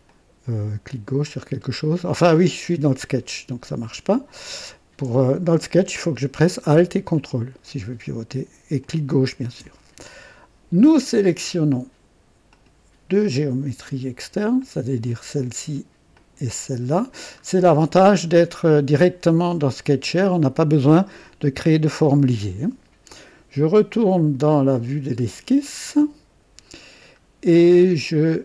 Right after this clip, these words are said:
j'ai donc mes deux points qui m'intéressent ici. Nous allons en mode géométrie tracer aussi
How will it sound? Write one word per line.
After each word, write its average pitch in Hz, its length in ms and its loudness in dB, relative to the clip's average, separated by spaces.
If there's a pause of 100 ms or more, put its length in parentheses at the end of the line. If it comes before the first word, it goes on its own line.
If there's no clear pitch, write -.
j'ai 156 240 -2
donc 151 180 0
mes 160 140 2
deux 147 160 2
points 156 220 0
qui - 140 -4
m'intéressent 135 640 -2
ici. - 400 -16 (640)
Nous 165 260 -2
allons 135 320 0 (120)
en 214 160 -2
mode 151 640 -2 (260)
géométrie 139 840 -4 (100)
tracer 143 880 -4
aussi 185 800 -4